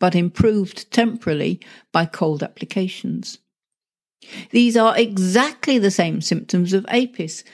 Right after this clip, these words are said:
so again, it's a no-brainer. Now I want to talk about another remedy which falls into the same category, but you need to ignore,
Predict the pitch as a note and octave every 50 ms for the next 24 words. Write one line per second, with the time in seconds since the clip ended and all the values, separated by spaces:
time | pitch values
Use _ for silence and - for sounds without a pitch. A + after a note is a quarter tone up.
0 | - _ - - - C4+ C4 - C4 B3 C#4+ C#4+ C4+ G3+ F#3 E3+ - G3 - A3
1 | G#3 G3+ G3 F#3+ - G#3 G#3+ A3 G#3+ F#3+ D#3+ D#3+ D#3+ - _ _ _ _ _ _
2 | _ _ _ _ _ _ _ _ _ _ _ _ _ _ _ _ _ _ _ _
3 | _ _ _ - - - - - - - _ - G#3+ A3 A#3 B3+ D4 D#4+ E4 D#4
4 | C4 G#3 F3+ - E3+ - - - - E3+ E3 D#3+ - - E3 E3 D#3+ - F3 F3
5 | F#3+ A3 C4+ C#4+ C4+ A3+ F#3+ D#3+ D3 C#3+ D3 D3+ C#3+ D3+ - - - E3+ F#3 F3+
6 | - - - - G#3 F#3+ F#3+ F#3 - F3+ E3+ D#3+ F3+ E3 E3+ E3+ D#3 - F3 D#3+
7 | D#3+ D#3 E3 - - - C#4+ D#4 D4+ - A3+ F#3+ F3+ E3+ F#3 - - - _ -
8 | A3+ A3+ - A#3 A3 A3 A3 A3+ A#3 B3+ C4 C#4+ D4 C#4+ - - - B3+ A#3+ A#3
9 | - G3 F3+ F3 F3 E3+ E3+ F3 F3 G3+